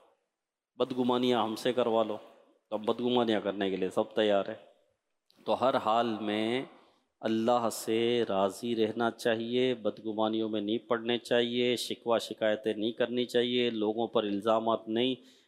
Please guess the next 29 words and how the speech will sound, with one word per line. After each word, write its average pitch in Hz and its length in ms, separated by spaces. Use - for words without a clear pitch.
ڈالنے 120 340
چاہیے، 120 520
اعتراضات 113 580
سے - 180
بچنا 117 440
چاہیے۔ 123 520
اگر 117 160
یہ 120 160
چیزیں 131 320
کریں 147 340
گے 170 80
نا 190 100
تو 156 80
سکون 135 380
والی 120 240
زندگی 101 480
گزرے 90 280
گی۔ 90 140
بندے 123 320
کو 131 120
بے 120 200
چین 143 220
اور 139 100
بے 127 220
قرار 131 340
کرتی 151 400
یہی 123 180
چیزیں 104 360
ہیں، - 80